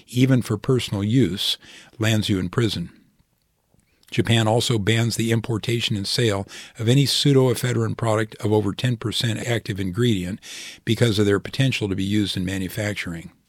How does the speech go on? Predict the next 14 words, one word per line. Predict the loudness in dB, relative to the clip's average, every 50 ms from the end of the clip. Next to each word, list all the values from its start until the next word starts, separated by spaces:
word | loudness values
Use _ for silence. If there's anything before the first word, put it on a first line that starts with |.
| _ _ _ _ _ _ _ _ _ _ _ _ _ _ _ _ _ _ _ _ _ _ _ _ -20 -20 -6 0
This | 2 4 4 4 2 4
A | 4 4 6
D | 6 6 4 4
H | 4 2 0 0
D | 0 0 0
stimulant | 0 0 0 2 4 4 2 2 0 -2
frenzy | -4 -2 -2 -2 -2 -2 -4 -4
follows | -4 -2 0 2 2 2 2 -2
the | -4
pattern | -4 -2 -2 -2 -2 -2 -4
of | -4 -4
other | -2 -2 -2 -2
patented | -4 -4 -6 -6 -4 -6 -6 -6 -4
drugs. | -2 -2 -2 -2 -2 -4 -8 -10 -10 -12